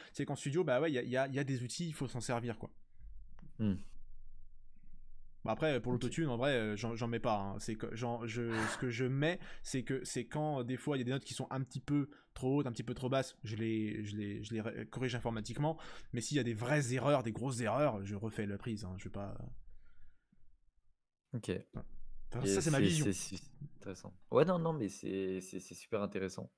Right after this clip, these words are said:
Speaker 2: C'est super intéressant. Moi, j'ai hâte d'a-, d'aller sur scène.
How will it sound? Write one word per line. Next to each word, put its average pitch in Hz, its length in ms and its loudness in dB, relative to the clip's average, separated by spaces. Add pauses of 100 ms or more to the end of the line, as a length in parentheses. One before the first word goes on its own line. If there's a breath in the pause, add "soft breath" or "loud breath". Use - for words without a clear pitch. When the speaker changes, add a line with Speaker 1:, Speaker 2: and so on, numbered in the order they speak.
(1000)
Speaker 2:
C'est - 140 -2
super 107 320 10
intéressant. 110 420 8
Moi, 139 100 8
j'ai 110 140 6
hâte 117 200 8
d'a-, 92 640 12
d'aller 110 240 12
sur - 220 6
scène. 139 320 12